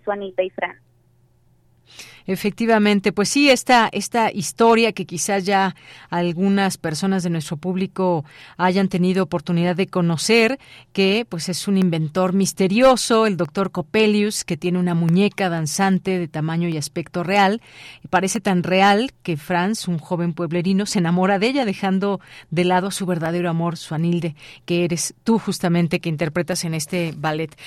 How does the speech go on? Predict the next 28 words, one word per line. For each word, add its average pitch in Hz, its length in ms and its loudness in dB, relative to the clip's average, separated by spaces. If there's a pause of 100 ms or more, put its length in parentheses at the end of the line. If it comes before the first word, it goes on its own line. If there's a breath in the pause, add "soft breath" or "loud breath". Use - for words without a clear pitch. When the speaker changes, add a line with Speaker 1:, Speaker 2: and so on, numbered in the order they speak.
(220 loud breath)
Speaker 2:
Pues 202 200 0
muchas 294 380 0
gracias, 254 580 4
Ana 226 440 2
e 190 160 -4
Isa 196 320 0
Mena. 202 420 4
¿Algo 240 340 2
más 233 200 4
que 233 100 0
nos 196 160 2
quieras 208 300 -2
comentar? 226 640 4 (340 loud breath)
Recuérdanos, 208 760 4
pues, 175 160 0
todos 233 200 2
los 220 140 0
pormenores 196 720 2
para 160 680 0
ya 196 480 2
comenzar 196 720 2 (320 loud breath)
a 180 140 2
agendar 185 520 4
a 196 60 2
partir 175 320 -2
del 180 140 -2
próximo 180 420 0
sábado. 143 420 -4